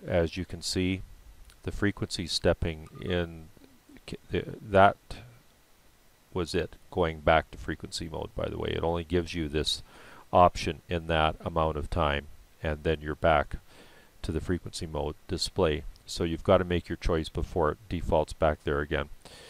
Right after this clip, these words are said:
So as we're saying, your frequency stepping there is what you could get started with,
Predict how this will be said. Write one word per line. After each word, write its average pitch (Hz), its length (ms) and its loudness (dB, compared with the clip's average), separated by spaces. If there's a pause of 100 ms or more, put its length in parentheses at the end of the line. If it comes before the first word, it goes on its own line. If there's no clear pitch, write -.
(440)
So 104 120 4
as 92 140 6
we're 117 80 2
saying, 101 340 6
your 92 120 0
frequency 110 440 0
stepping 90 480 2
there 76 360 2 (400)
is 87 440 2 (240)
what 90 440 2
you 92 160 -4
could 101 180 -4
get 85 220 2
started 76 440 2
with, 78 380 0